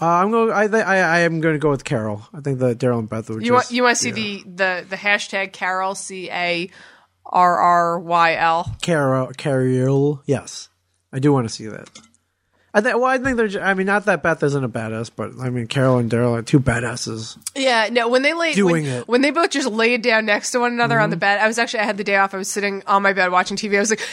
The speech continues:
Speaker 2: "Is it gonna happen?
Speaker 1: Yeah.
Speaker 2: <laughs> Is it gonna fucking
Speaker 1: Come on.
Speaker 2: happen?" I was like, "Dude."
Speaker 1: Bam, bam, bam, bam, bam.
Speaker 2: You know the minute they hook up, the minute they hook up,
Speaker 1: Mm-hmm.
Speaker 2: one of them is dead right after
Speaker 1: Of
Speaker 2: it.
Speaker 1: course.
Speaker 2: Obviously.
Speaker 1: It's the, like, don't,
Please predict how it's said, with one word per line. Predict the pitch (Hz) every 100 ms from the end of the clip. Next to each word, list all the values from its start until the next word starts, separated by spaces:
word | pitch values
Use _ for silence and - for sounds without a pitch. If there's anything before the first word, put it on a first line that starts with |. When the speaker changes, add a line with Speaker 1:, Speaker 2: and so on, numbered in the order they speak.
| -
Speaker 2:
"Is | 254 285
it |
gonna | 359
happen? | 359 330 339 453 523 554
Speaker 1:
Yeah. | - 294
Speaker 2:
<laughs> |
Is | 508 403
it | 453
gonna | 453 -
fucking | - -
Speaker 1:
Come | 208 196
on. | 202 196
Speaker 2:
happen?" | 392 440 - 453 508 494 - - - -
I | 269
was | 262
like, | 247
"Dude." | 208 240 196
Speaker 1:
Bam, | 170
bam, | 143 135
bam, | 139 123
bam, | 127 -
bam. | - 151 151
Speaker 2:
You | 240
know | 285 359
the | 381
minute | 254 247 254 254
they | 226
hook | 226 220
up, | 196 214 - _ _
the | 196 208 240
minute | 233 247 233 -
they | 185
hook | 185 180
up, | 165
Speaker 1:
Mm-hmm. | 151 147 196 190
Speaker 2:
one | 202
of | 196 175
them | 175
is | 175
dead | 175 156
right | 160 151
after | 139 - 156
Speaker 1:
Of |
Speaker 2:
it. |
Speaker 1:
course. | 330 370 180 - -
Speaker 2:
Obviously. | 220 190 185 - 160
Speaker 1:
It's | 170 196
the, | 254
like, | 233 175 185
don't, | 214 311 233